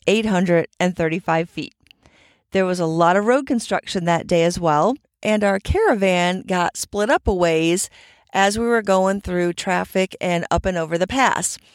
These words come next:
So throughout the time that we were trying to stay together, in reality, we really only were about a mile apart from each other. We had the bus, we had a truck pulling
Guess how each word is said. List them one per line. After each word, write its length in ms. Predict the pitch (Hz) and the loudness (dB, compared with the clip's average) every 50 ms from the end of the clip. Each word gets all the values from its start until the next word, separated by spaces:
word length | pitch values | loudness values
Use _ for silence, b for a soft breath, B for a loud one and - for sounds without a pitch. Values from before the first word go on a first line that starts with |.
| b b b b b b | b b b b b b
So 680 | - - - 220 214 208 202 202 202 196 196 196 190 - | -8 -2 2 2 4 4 4 4 4 4 4 2 0 -2
throughout 580 | - - 208 208 208 208 220 247 269 262 - | -4 -2 0 2 2 2 2 2 0 -2 -2
the 100 | - 240 | -4 -4
time 480 | 226 - 247 233 220 220 220 226 220 208 | -2 -2 0 0 2 2 0 0 0 0
that 240 | 190 190 180 - - | 0 0 0 -2 -2
we 160 | 190 196 196 | -2 -2 0
were 200 | 185 180 180 180 | 0 0 0 0
trying 380 | 175 - - 190 185 185 190 190 | -2 -2 -4 -2 -2 -2 -2 -4
to 80 | 180 | -4
stay 220 | 185 - - 175 160 | -4 -2 -2 -2 -2
together, 560 | 165 160 220 247 277 240 196 170 170 170 180 b b b b b b b b b b | -2 0 2 2 2 2 2 2 2 0 -2 b b b b b b b b b b
in 160 | - 202 190 | -4 -2 -2
reality, 840 | 185 180 180 175 185 233 285 320 302 226 185 175 170 170 180 180 - - - | 0 0 0 0 2 2 2 2 2 2 2 0 -2 -2 -4 -6 -8 -8 -10
we 280 | 170 190 190 185 180 | -10 -8 -6 -6 -6
really 680 | 170 165 165 170 190 226 277 320 320 285 226 202 185 - - | -6 -6 -6 -4 0 2 2 2 4 2 2 0 0 -2 0
only 480 | - 180 180 180 180 180 180 180 180 | 0 0 0 0 -2 -2 -2 -2 -2
were 260 | 175 170 165 175 170 170 | -2 -2 0 0 2 0
about 520 | 165 - - 175 165 170 180 196 190 - - | 0 0 0 0 2 2 2 2 0 -2 -4
a 100 | - 170 | -4 -4
mile 640 | 175 170 170 175 175 180 185 190 202 208 208 - - | -4 -2 -2 0 0 2 2 2 2 2 2 0 -2
apart 400 | - - - - 190 180 - - | -4 -6 -2 0 0 0 0 0
from 220 | - 190 175 175 | -4 -2 -2 -2
each 180 | 175 175 - - | -2 -2 0 0
other. 320 | 170 156 - - - - - _ _ _ _ _ _ | 0 2 0 -2 -4 -6 -10 _ _ _ _ _ _
We 260 | 208 196 214 208 220 | -2 0 0 0 0
had 200 | 226 220 190 190 | 0 0 0 0
the 80 | 202 254 | 0 0
bus, 460 | 226 220 190 208 294 330 - - - - _ _ _ _ _ _ b b b b b b b _ | 2 2 2 2 0 0 -2 -6 -10 -14 _ _ _ _ _ _ b b b b b b b _
we 260 | 202 202 220 214 233 | -2 -2 0 0 0
had 500 | 233 220 202 196 196 196 196 190 190 - - | 0 0 0 2 2 2 2 2 0 0 0
a 260 | 185 180 180 180 185 | 0 2 2 0 0
truck 480 | - - - 240 220 226 - - - _ | -2 -2 0 2 2 2 0 -4 -8 _
pulling 440 | - 220 220 202 208 208 214 214 | -4 -2 0 0 0 0 0 -2